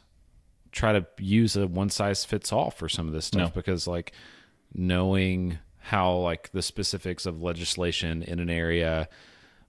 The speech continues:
Speaker 1: or,
Speaker 2: Yes.
Speaker 1: you know, economics of an area affects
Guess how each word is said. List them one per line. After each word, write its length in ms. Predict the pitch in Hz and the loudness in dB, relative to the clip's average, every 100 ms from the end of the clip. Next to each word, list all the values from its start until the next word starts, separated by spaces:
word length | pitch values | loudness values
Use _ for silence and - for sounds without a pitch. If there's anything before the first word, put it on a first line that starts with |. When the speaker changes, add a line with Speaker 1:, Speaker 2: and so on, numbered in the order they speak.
| _ | _
Speaker 1:
or, 420 | - 90 87 87 82 | -2 2 2 2 2
Speaker 2:
Yes. 340 | 76 - - _ _ _ - | 2 -2 -14 _ _ _ -14
Speaker 1:
you 140 | 85 87 | -6 -4
know, 220 | 80 78 | -2 -2
economics 580 | 90 95 92 87 85 - | -4 -2 -4 -4 -6 -8
of 100 | 85 | -6
an 80 | 85 | -6
area 600 | 85 82 82 80 78 78 - _ _ _ _ _ _ _ _ - 98 | -6 -4 -4 -2 -4 -4 -8 _ _ _ _ _ _ _ _ -10 -6
affects 840 | 92 - 95 82 - - - | -6 -4 -4 -4 -6 -4 -4